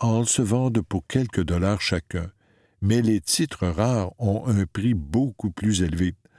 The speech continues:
Au cours de l'entrevue, il a sorti une copie non ouverte du film québécois de deux mille onze, La Ronne, sur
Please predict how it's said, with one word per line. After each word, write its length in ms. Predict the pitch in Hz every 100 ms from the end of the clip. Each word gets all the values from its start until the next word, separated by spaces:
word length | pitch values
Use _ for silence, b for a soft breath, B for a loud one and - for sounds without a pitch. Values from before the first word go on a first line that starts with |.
| b b b b
Au 160 | 113 104
cours 300 | 147 156 110
de 140 | 87
l'entrevue, 720 | 90 113 - 90 90 147 143
il 140 | 95 87
a 100 | 87
sorti 380 | 107 - 143
une 180 | 110 85
copie 400 | - 98 - 139
non 320 | 101 95 143
ouverte 500 | 104 85 107 127 -
du 220 | 85 78 80
film 360 | 113 117 82 -
québécois 560 | 98 90 85 110 110
de 140 | 82 82
deux 240 | 76 113
mille 200 | 104 92 -
onze, 460 | 104 95 104 98 -
La 260 | 92 82 85
Ronne, 520 | 87 101 107 107 85 B B B B B
sur 360 | - - 127